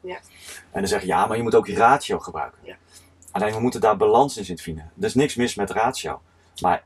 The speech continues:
Speaker 2: in ons, nou ja, moderne leven hebben we alleen maar ratio en doen we niks meer met die andere kant. Om, dat noemen we, zeg maar, spiriwiri en, eh, weet je, eh, dat is gevaarlijk, weet je, daar krijg je gekke dingen van. Nee, dat is juist zo belangrijk,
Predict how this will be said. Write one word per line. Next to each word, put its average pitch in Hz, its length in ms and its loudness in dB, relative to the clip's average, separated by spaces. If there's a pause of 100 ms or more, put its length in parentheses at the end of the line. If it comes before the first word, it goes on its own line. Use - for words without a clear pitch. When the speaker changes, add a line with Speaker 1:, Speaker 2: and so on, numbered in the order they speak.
Speaker 2:
in 120 200 0
ons, - 500 -4
nou 92 160 -2
ja, 90 80 0
moderne 101 420 0
leven 110 440 0 (460)
hebben 107 240 2
we - 60 2
alleen 139 140 4
maar 113 120 4
ratio 113 640 2
en 104 200 -4
doen 110 140 -2
we 104 80 -2
niks 117 340 0
meer 101 300 0 (260)
met 101 320 -4
die - 140 -4
andere 143 340 2
kant. - 340 -2
Om, 95 400 -8
dat 98 200 -2
noemen 104 260 -4
we, 95 60 2
zeg 95 180 0
maar, 95 180 0
spiriwiri 95 1040 2
en, 78 180 -4
eh, 78 240 -6
weet 78 160 -4
je, 80 160 2
eh, - 160 -6 (120)
dat 76 140 -2
is 90 100 -8
gevaarlijk, 95 800 2
weet 87 200 -4
je, - 100 -2
daar 78 160 -4
krijg 85 220 -4
je - 60 -14
gekke 98 240 -2
dingen 98 240 0
van. 123 200 -6 (240)
Nee, 98 180 2
dat 98 160 0
is 95 80 -6
juist 90 180 -2
zo 92 100 -2
belangrijk, 92 540 -2